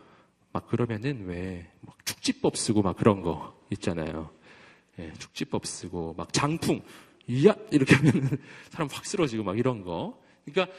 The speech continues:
믿음을 그런 걸로 본다는 것이죠. 그런 거.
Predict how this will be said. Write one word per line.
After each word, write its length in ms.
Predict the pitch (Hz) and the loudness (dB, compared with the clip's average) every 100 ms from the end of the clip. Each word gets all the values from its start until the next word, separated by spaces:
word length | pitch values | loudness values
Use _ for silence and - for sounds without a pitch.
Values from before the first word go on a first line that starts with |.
| - | -20
믿음을 760 | 123 147 170 196 196 214 202 127 | -6 -4 -2 -4 -2 -4 -4 -8
그런 1200 | - 139 185 254 277 277 277 277 262 240 233 226 | -10 -2 0 0 -2 -2 0 -2 -2 -4 -6 -6
걸로 420 | 208 196 196 196 190 | -2 -2 -2 -2 -4
본다는 420 | - 127 135 117 | -6 -2 -2 0
것이죠. 300 | 92 - 120 | 0 0 -4
그런 280 | - 117 107 | -4 -6 -8
거. 240 | 87 78 | -12 -14